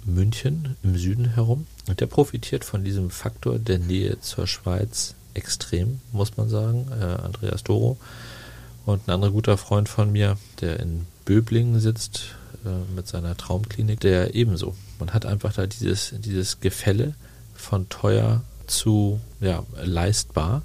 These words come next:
nach Deutschland ist schon interessant. Und manchmal gibt es, äh, Direktflüge.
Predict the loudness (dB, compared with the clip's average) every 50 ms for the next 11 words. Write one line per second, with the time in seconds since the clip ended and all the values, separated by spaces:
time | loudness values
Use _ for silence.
0 | -2 0 2 2 4 4 4 2 4 4 2 2 2 2 2 0 2 4 4 4
1 | 4 2 0 0 0 -2 0 0 -2 -4 -4 -8 -12 -18 -20 -18 -14 -8 -6 -4
2 | -4 -4 -4 -2 0 0 0 2 0 0 0 0 0 0 -2 -4 -4 -4 -4 -4
3 | -2 -2 -2 0 2 2 4 2 2 -2 -6 -6 0 2 2 2 2 0